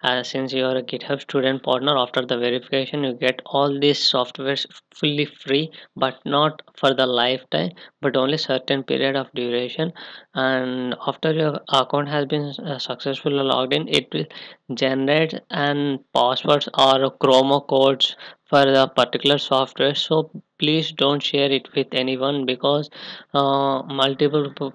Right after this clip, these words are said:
promo codes accessing from different accounts may lead to cancellation of your student account. So please don't share it. See, you can see Microsoft Imagine,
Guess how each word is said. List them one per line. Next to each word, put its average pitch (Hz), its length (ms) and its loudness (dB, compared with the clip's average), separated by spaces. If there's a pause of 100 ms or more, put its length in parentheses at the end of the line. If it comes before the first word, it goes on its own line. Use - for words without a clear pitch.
promo 139 320 4
codes 147 220 0
accessing 143 580 -2
from 143 240 0
different 139 420 0
accounts 143 460 0
may 139 160 0
lead 131 360 2 (120)
to 151 80 0
cancellation 143 720 -2
of 139 180 -2
your 135 180 2
student 131 500 -4
account. 143 420 -2 (640)
So 151 600 0 (420)
please 147 220 -2
don't 135 260 -2
share 120 340 -8
it. 123 240 -10 (1120)
See, 143 240 0
you 139 100 -2
can 139 180 -4
see 143 100 -8
Microsoft 131 960 -8
Imagine, 131 720 -8